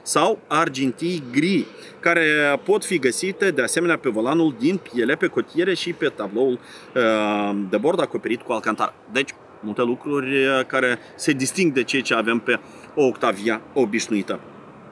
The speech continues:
Iată, în interior. Uh, un preț de start al modelului nu a fost anunțat deocamdată, însă ar putea exista și, uh, alte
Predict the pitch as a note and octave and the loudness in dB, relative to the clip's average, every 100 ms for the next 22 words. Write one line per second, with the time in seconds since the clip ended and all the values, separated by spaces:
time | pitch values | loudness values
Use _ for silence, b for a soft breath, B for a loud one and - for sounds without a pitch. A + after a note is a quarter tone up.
0 | - - G#2 G2 F#2+ F#2+ - - C3+ A2 | -20 -14 -2 -2 0 -4 -4 0 2 4
1 | G#2+ G#2 G2+ G2+ F#2+ E2+ - B B - | 2 0 0 0 0 -4 -8 B B 0
2 | D#3+ E3 E3+ F3+ F3+ D4 A#3+ G#3+ G#3+ F3 | 2 4 4 2 2 2 2 2 2 2
3 | F3 E3 D3+ D#3+ D#3 D3+ D3+ D3 D#3+ D3 | 2 4 4 4 4 4 2 2 0 0
4 | C#3 C3+ C3 - A3 A#3 A3+ G#3 G#3 F#3+ | 2 2 0 2 2 4 2 2 2 2
5 | G3 G3 G3+ G#3 D3+ D#3 D3+ D#3 B2 A2+ | 2 0 2 0 0 0 2 0 -2 -2
6 | C#3+ C#3 - C#3+ D3 B B - B2+ B2+ | 0 0 0 -2 -2 B B 0 0 0
7 | - C3 B2+ D#3 B2 | 2 0 2 0 -2